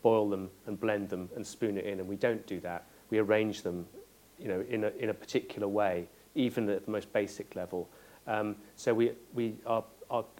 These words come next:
cookery, even at a sort of basic level, is a kind of artistry. Um, and, um,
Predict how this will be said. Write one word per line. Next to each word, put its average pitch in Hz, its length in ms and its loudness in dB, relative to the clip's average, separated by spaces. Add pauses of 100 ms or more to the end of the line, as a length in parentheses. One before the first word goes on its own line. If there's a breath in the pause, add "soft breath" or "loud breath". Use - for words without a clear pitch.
(140)
cookery, 113 360 2
even 120 220 0
at 113 80 4
a 101 160 2
sort 113 180 -2
of - 80 -4
basic 113 300 2
level, 101 240 0
is 113 160 -2
a 120 60 -2
kind 110 260 -4
of 95 80 -4
artistry. 98 680 -4 (540 loud breath)
Um, 95 480 -4 (140)
and, 107 460 -2
um, 101 380 -4